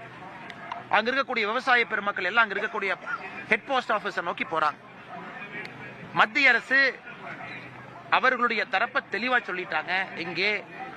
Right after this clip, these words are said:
டங்ஸ்டன் சுரங்கம் நாங்கள் அமைக்க போறதில்லை, மாநில அரசுக்கு வலியுறுத்தி இருக்கிறாங்க, நீங்க எந்த விதமான நடவடிக்கை எடுக்காதீங்க. ஏன் முதலமைச்சருக்கு மதுரை போய் அங்க இருக்கக்கூடிய விவசாய பெருமக்கள் எல்லாம் ஒண்ணா உட்கார வச்சு இங்க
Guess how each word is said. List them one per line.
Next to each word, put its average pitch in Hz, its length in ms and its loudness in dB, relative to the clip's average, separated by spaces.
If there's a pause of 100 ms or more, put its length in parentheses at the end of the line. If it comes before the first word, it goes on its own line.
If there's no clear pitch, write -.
(140)
டங்ஸ்டன் 220 500 2
சுரங்கம் 170 420 -4
நாங்கள் 165 320 0
அமைக்க 175 220 -6 (100)
போறதில்லை, 151 440 -2 (140)
மாநில 185 300 2
அரசுக்கு 151 300 -6
வலியுறுத்தி 180 320 -4
இருக்கிறாங்க, 151 340 -2 (500)
நீங்க 170 200 -2
எந்த 208 180 -2
விதமான 185 300 0
நடவடிக்கை 165 340 -4
எடுக்காதீங்க. 131 420 -6 (640)
ஏன் 202 140 0
முதலமைச்சருக்கு 269 580 4 (100)
மதுரை 247 280 4 (120)
போய் 139 240 -6 (220)
அங்க 202 140 2
இருக்கக்கூடிய 254 400 0
விவசாய 247 360 4
பெருமக்கள் 196 360 -2
எல்லாம் 214 180 2
ஒண்ணா 196 160 0 (160)
உட்கார 185 260 2
வச்சு 208 240 -2 (720)
இங்க 254 120 2